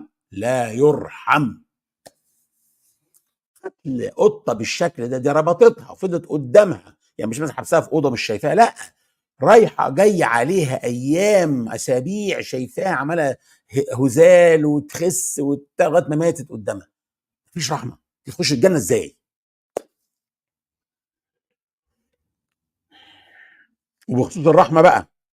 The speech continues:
ده في حديث تاني عن أبي هريرة صحيح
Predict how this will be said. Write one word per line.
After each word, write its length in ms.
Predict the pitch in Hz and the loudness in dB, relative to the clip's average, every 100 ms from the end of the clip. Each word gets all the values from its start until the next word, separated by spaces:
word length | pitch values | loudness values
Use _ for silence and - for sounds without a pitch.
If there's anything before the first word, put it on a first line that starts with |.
| _ _ _ | _ _ _
ده 240 | 92 95 95 | -10 -10 -10
في 120 | 139 | -12
حديث 300 | - 104 147 | -8 -6 -6
تاني 420 | 151 143 160 160 | -4 -4 -4 -8
عن 240 | - 101 110 | -10 -8 -8
أبي 200 | 107 104 | -6 -2
هريرة 440 | 117 143 92 - _ | 0 0 0 -6 _
صحيح 520 | - - 127 151 - | -20 -10 -8 -8 -12